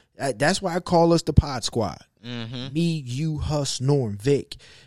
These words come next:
Speaker 1: uh, Stacy, y-, when she finally gets her thing, like,
Speaker 2: Mm-hmm.
Speaker 1: we're all a unit. We're moving. It's like, yo. And just like with, with Baltimore County Forever podcast,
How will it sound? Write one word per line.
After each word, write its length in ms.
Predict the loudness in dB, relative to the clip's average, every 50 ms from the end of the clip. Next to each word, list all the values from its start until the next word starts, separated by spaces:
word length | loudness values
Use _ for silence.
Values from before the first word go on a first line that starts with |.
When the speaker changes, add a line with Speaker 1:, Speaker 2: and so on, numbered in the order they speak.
| _ _ _
Speaker 1:
uh, 300 | -6 -4 -4 -4 -4 -6
Stacy, 600 | -6 -4 -2 0 2 0 0 0 -4 -6 -8 -10 -14 _ _ _ _ _ _ -8
y-, 100 | -8 -8 -2
when 220 | 0 0 2 2
she 260 | 2 2 2 0 0 -2
finally 340 | -4 -2 -2 0 0 -2
gets 220 | -2 -2 -2 -2 0
her 160 | 2 2 2
thing, 300 | 0 -2 -6 -6 -4 -4
like, 200 | -2 -2 -2 -2
Speaker 2:
Mm-hmm. 120 | 2 4 6
Speaker 1:
we're 240 | 6 6 4 -2 -4 -4
all 260 | -2 0 0 0 0
a 40 | -2
unit. 340 | -2 -2 -2 -2 -2 -4 -4
We're 120 | -4 -4
moving. 360 | -4 -2 0 0 0 0 0 -2
It's 140 | -4 -4
like, 200 | -4 -6 -6 -4
yo. 240 | -4 -2 -2 -2 -4 -6 -10 -18 -20 -20 -20 -20 -20 _ _ _ _ -8
And 400 | -4 -4 -2 -2 -4 -6 -8 -12 -18 _ _
just 280 | -2 -2 -2 0 0 0
like 240 | 0 0 0 -2 -4 _ _ _ _ _ _ _
with, 220 | -6 -6 -6 -8 -10 _ _ _ _ _ -4
with 160 | -4 -4 -4
Baltimore 340 | -4 -4 -2 -2 -2 -2 -2
County 280 | 0 0 0 2 0 2
Forever 280 | 4 2 2 2 2
podcast, 640 | 0 -2 -2 -2 -2 -6 -8 -10 -10 -12 -16 -20